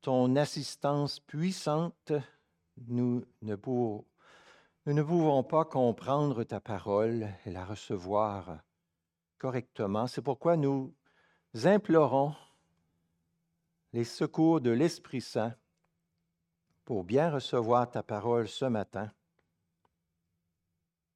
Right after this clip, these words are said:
Nous te prions de répandre sur chacun de nous les torrents de ta bienfaisante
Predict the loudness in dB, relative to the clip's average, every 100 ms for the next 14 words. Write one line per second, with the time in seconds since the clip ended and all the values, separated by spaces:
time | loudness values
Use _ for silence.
0 | _ _ _ _ -16 -16 -4 -4 -4 -4
1 | 0 2 2 0 0 -2 0 2 2 0
2 | -4 -8 -10 -6 -6 -4 -6 -6 _ -2
3 | 0 2 -2 -4 -12 -20 -20 _ _ _
4 | _ -2 0 0 0 0 0 0 -2 -6
5 | _ _ _ _ _ _ _ _ _ _
6 | _ _ _ _ -6 -4 -2 -2 0 2
7 | 2 2 0 0 0 -2 -10